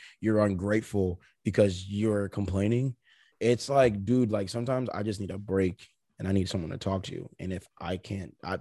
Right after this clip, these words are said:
I've had friends that had moments where they wanted to talk, no one was there, and what happened? They're gone now because the, the, the demons in their heads, you know,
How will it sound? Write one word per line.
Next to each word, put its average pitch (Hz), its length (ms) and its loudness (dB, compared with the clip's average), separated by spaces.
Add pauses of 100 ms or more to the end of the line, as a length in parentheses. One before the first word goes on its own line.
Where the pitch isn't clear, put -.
(100)
I've - 140 -6
had 101 160 -4
friends 104 260 -6
that 80 180 -10 (1200)
had 101 340 4
moments 104 340 4
where 98 200 2
they 98 140 2
wanted 95 320 -2
to 101 60 -2
talk, 117 360 0 (440)
no 104 240 -4
one 104 100 -2
was 98 140 -4
there, 117 220 2
and 110 80 0
what 110 120 2
happened? 107 380 -4 (560)
They're 101 100 -8
gone 113 280 0
now - 120 -10 (800)
because 101 280 0
the, 98 120 2
the, 92 240 0
the 92 200 0
demons 107 380 2
in 101 80 2
their 98 180 0
heads, 101 360 4
you 98 80 -2
know, 95 260 -6